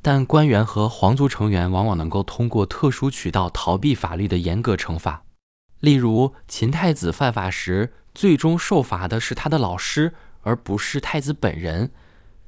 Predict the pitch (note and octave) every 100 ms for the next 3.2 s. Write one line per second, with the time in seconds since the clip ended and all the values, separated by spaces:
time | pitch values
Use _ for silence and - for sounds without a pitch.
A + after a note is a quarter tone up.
0 | - - F#3+ A#2+ G#2 G#2+ D3 - - -
1 | - E3 F3+ F3+ - G2+ C#3+ F3 G2+ A#2
2 | F3 C#3 G2+ - A#2+ - F#2 F#2+ F#2+ G#2
3 | G2